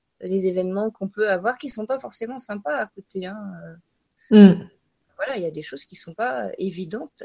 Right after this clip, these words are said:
Speaker 1: à vivre. Sauf que la différence aujourd'hui, pour moi, c'est que j'ai conscience que ça n'est qu'un événement, ça n'est plus une épreuve,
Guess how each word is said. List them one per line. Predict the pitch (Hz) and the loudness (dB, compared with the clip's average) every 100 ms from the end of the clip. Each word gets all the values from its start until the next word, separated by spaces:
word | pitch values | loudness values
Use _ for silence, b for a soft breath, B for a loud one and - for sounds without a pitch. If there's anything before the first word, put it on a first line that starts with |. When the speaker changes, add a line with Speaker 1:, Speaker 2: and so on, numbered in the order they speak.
| - | -16
Speaker 1:
à | 208 | -12
vivre. | 226 226 196 185 _ _ _ _ _ - | -8 -8 -8 -14 _ _ _ _ _ -16
Sauf | - 262 294 - | -6 -4 -4 -6
que | 226 214 - | -2 -2 -2
la | 190 | -6
différence | 190 233 240 247 - | -6 -6 -8 -8 -10
aujourd'hui, | 208 202 196 190 214 262 381 - _ _ _ _ _ | -10 -10 -8 -8 -6 -6 -8 -12 _ _ _ _ _
pour | 180 | -6
moi, | 196 254 330 - _ _ _ _ _ _ _ | -2 -2 -4 -14 _ _ _ _ _ _ _
c'est | - - 214 208 _ - | -20 -10 -10 -10 _ -14
que | 233 - | -10 -8
j'ai | 196 220 | -6 -6
conscience | 220 208 277 - | -6 -10 -10 -10
que | - | -12
ça | 214 208 | -10 -6
n'est | 202 | -6
qu'un | 226 | -4
événement, | 226 220 220 208 190 | -4 -2 -2 -4 -8
ça | - 208 | -10 -8
n'est | 208 | -8
plus | 226 | -6
une | 226 | -6
épreuve, | 208 - 190 | -6 -8 -10